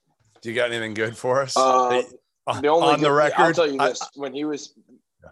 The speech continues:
Speaker 2: when he was a freshman, uh, he was the only freshman on the team. That was my redshirt year. So he had to, he was the one who had to bring the laundry bin to the, the tr-, the, to the, uh, to the people who would change our laundry. He was the one who had to push the cart, like,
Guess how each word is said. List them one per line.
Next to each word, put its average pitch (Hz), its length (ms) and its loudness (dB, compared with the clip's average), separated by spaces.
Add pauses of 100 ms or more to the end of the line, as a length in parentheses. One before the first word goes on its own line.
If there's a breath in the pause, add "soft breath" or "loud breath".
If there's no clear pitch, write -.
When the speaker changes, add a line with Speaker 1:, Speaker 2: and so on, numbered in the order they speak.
(140)
Speaker 2:
when 139 180 -12
he 160 80 -8
was 151 180 -8
a 143 60 -8
freshman, 135 560 -6 (760)
uh, 110 260 -2
he 131 100 -4
was 117 100 -6
the 120 60 -4
only 120 160 -4
freshman 120 380 -6
on 113 100 -8
the 107 80 -10
team. 110 260 -10
That 113 80 -4
was 107 140 -2
my 107 120 -4
redshirt 104 480 -4
year. 101 140 -6
So 104 260 -6
he 117 160 -2
had 110 180 -2
to, 107 120 -4
he 123 140 -4
was 117 160 -2
the 120 60 -2
one 113 120 0
who 113 80 -2
had 104 100 -2
to 101 60 -10
bring 110 220 -6
the 104 60 -4
laundry 104 340 -4
bin 101 220 -10
to 98 40 -10
the, 98 180 -10 (180)
the 113 100 -10
tr-, 117 120 -8 (100)
the, 107 260 -8
to 117 160 -6
the, 101 360 -6 (480)
uh, 107 260 -4
to 113 140 -8
the 104 320 -4
people 110 240 -4
who 107 140 -2
would 98 180 -6 (140)
change 113 260 -6
our 104 80 -4
laundry. 98 400 -6
He 117 120 -4
was 107 160 -4
the 113 60 -6
one 113 120 -6
who 113 60 -4
had 101 80 -6
to - 60 -18
push - 180 -6
the 104 80 -12
cart, 110 320 -4
like, 101 180 -10